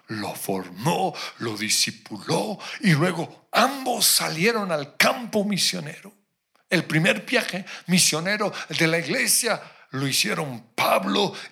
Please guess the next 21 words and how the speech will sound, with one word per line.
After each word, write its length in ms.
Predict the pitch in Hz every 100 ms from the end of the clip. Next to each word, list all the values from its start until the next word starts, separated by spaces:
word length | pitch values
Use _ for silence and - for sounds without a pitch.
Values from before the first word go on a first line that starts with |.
| _
y 380 | 220 196 185 - - -
Bernabé. 1080 | 127 175 180 185 175 175 170 170 170 180 - - 247 175 - _ _ _ _ _ _ _ - - -
Pero 160 | 190
cuando 260 | 170 190 180
llegó 260 | 165 170
el 120 | 233 185
día 240 | 233 214
para 180 | 175 165
hacer 240 | - 208
el 180 | 180 160
segundo 560 | - 160 147 294 254 214
viaje 460 | 151 247 226 208
misionero, 840 | 208 185 - 156 151 262 269 233 - - -
Bernabé 840 | 208 226 220 196 190 156 220 220
quería 360 | - 185 226 196
llevar 680 | 151 156 143 185 208 175 175
a 180 | 160 131
Juan 360 | - 180 175
Marcos, 540 | 180 208 220 226 - 185
su 180 | - 180
sobrino. 640 | - 175 160 110 120